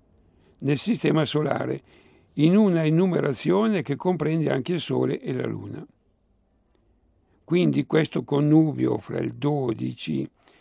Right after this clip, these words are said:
del serpente piumato e il sette della Terra è la conferma resa in cifre del connubio fra cielo e terra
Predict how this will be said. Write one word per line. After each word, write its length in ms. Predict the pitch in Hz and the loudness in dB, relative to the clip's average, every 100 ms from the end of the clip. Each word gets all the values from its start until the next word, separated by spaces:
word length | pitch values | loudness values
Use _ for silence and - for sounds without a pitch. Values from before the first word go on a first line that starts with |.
| _ | _
del 200 | - 143 | -12 -8
serpente 540 | 131 131 110 160 147 131 | -4 -2 0 -2 -2 -4
piumato 520 | 120 139 131 123 127 | -2 -2 -2 -2 -4
e 60 | 123 | -6
il 80 | |
sette 440 | 120 147 147 - 135 | -4 -2 -2 -4 -6
della 220 | 127 135 | -4 -6
Terra 480 | 127 151 160 170 196 - _ _ _ - | -2 -2 0 -2 -6 -8 _ _ _ -6
è 100 | 175 | 2
la 140 | 180 | 2
conferma 580 | - 170 - 180 151 135 | 2 -2 -2 0 2 2
resa 480 | 131 165 160 120 123 | 2 0 0 -2 -2
in 180 | 131 120 | -4 -4
cifre 480 | 170 190 151 175 | -4 -4 -2 -4
del 200 | 160 135 | -2 -4
connubio 500 | - 147 156 170 165 | -4 -2 0 0 -2
fra 200 | 110 135 | -4 -6
cielo 240 | 123 165 175 | -4 -2 -2
e 60 | |
terra 480 | 156 - - - 92 | -2 -6 -8 -10 -14